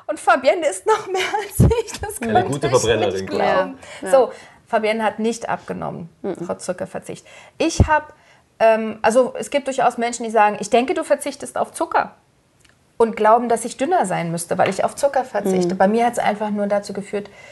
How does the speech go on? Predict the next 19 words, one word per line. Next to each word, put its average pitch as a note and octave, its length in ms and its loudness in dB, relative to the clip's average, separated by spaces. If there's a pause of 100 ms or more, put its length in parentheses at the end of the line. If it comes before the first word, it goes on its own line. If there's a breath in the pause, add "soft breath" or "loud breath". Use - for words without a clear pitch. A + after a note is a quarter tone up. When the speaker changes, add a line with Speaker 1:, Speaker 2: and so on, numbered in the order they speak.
(220 loud breath)
Speaker 1:
dass G3 180 4
ich G3+ 120 -2
keine F#3 240 2
Gewichtsschwankungen F#3 1000 0
mehr - 220 -10
habe. - 340 -6
Also - 220 -2
ich - 220 -4
habe F#3+ 160 0
mich F3+ 100 -4
so G3+ 100 -2
eingependelt G3 760 0
bei F3+ 320 6 (380 loud breath)
fünfundsechzig A3 880 0
Kilogramm, C4+ 540 2 (1160)
hatte F#3+ 260 0
vorher F#3 360 2
halt F#3 160 2
siebzig. - 520 -6